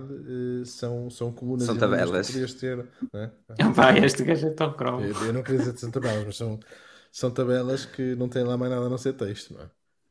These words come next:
Speaker 3: Jogo do Galo.
Speaker 2: Não, não, não, tenho,
Speaker 1: Exatamente.
Speaker 2: tenho, tenho. Eu tenho
Speaker 1: Tens o quê?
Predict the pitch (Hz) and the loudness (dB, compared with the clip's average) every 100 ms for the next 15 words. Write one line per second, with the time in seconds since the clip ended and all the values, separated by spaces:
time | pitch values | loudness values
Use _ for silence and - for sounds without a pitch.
0 | - - - 135 120 113 110 107 104 - | -20 -6 4 4 4 2 4 4 2 -8
1 | _ _ _ _ _ _ - 113 104 104 | _ _ _ _ _ _ -4 0 2 2
2 | 98 85 - 90 76 85 67 67 82 67 | 0 -2 -2 -2 -2 -4 -6 -8 -8 -8
3 | 57 - 78 78 76 90 87 85 78 76 | -14 -12 -8 -6 -4 -2 -2 -4 -6 -6